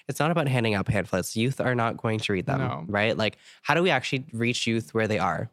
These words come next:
Speaker 2: Mm-hmm.
Speaker 1: and, like, make it accessible for them and make it fun and make it relatable? Like, sex, sex and sexual health and gender identity is far more advanced than what they're teaching in schools. And so,
Speaker 2: Totally.
Speaker 1: like, how do we actually, like,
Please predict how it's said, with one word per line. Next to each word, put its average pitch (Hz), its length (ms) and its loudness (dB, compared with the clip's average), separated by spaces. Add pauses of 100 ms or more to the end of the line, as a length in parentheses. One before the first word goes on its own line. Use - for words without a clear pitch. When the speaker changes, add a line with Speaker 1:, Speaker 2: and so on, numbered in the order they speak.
Speaker 2:
Mm-hmm. 127 460 -2
Speaker 1:
and, 110 180 0
like, 107 240 0
make 120 220 0
it 131 40 0
accessible 113 500 -2
for - 120 -2
them 98 160 2
and 104 100 0
make 127 200 -2
it 156 80 -6
fun 127 380 -2
and 117 120 0
make 120 160 -2
it 156 160 -2 (300)
relatable? 117 580 2
Like, 101 320 -2 (380)
sex, - 320 -2 (240)
sex 180 400 0
and 147 120 0
sexual 131 300 0
health 143 480 2
and 120 80 -2
gender 120 220 -2
identity 113 280 0
is 117 160 -2
far 135 380 2
more 139 220 2
advanced 113 520 0 (300)
than 123 140 0
what 113 120 2
they're 113 120 0
teaching 113 300 -2
in 107 100 0
schools. 95 420 -2
And 117 140 0
so, - 60 -2
Speaker 2:
Totally. 117 160 2
Speaker 1:
like, 110 120 0
how 135 180 0
do 151 100 2
we 156 120 2
actually, 123 540 0
like, 117 260 0